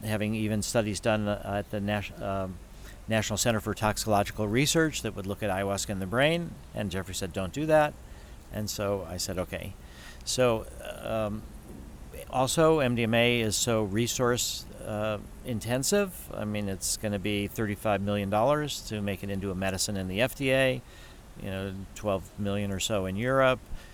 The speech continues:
So we haven't had the resources to do ayahuasca, and we thought about doing observational studies, and so this kind of relates to this idea of people going for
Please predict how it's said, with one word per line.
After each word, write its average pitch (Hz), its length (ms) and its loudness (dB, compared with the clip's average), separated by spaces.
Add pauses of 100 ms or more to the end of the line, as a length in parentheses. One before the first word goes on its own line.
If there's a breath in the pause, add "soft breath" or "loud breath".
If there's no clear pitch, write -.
(240 loud breath)
So 117 260 2
we 104 180 -2
haven't 110 200 0
had 107 140 -2
the 95 80 -2
resources 139 640 0
to 151 100 -8
do 143 160 0
ayahuasca, 135 720 4
and 110 160 0
we 107 100 -2
thought 127 300 2
about 110 260 4
doing 110 260 0
observational 107 760 0
studies, 160 480 2
and 107 100 -4
so 117 140 -6
this 107 180 -8
kind 117 160 -4
of 101 80 -6
relates 110 360 0
to - 40 -16
this 101 260 -4
idea 107 280 -2
of 101 120 -4
people 113 220 -6
going 104 300 -2
for 104 300 -4